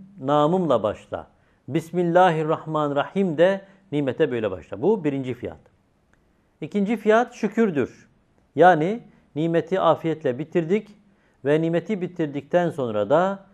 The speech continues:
elhamdülillah diyoruz ve şükrediyoruz. Bu da o nimete verilmesi gereken üç fiyattan ikincisidir.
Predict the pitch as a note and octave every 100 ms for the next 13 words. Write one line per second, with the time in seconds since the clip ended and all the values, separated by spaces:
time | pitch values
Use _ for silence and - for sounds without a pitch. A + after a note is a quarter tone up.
0 | _ - D3+ D3 C3+ - F#3+ F3+ C#3 C3
1 | A#2 A2+ G2 F#2+ G2+ G#2+ F3 F#3 - _
2 | _ _ - A#2+ D3+ E3 - F#3+ F3 A#2
3 | F#2+ F2 D#2+ _ D3+ C#3+ E3+ G#3+ - _
4 | _ _ - F3 E3+ D3+ - _ C3 D3+
5 | D#3 D3+ D#3 F3 C#3+ D3 D3 D3 F#3 C#3+
6 | A#2+ C#3 G3+ B3 A3+ _ _ G#3 G3+ -
7 | C#3+ B2 - F3 G#3+ B3+ F#3+ - A2+ G#2+
8 | D#3 A#2 -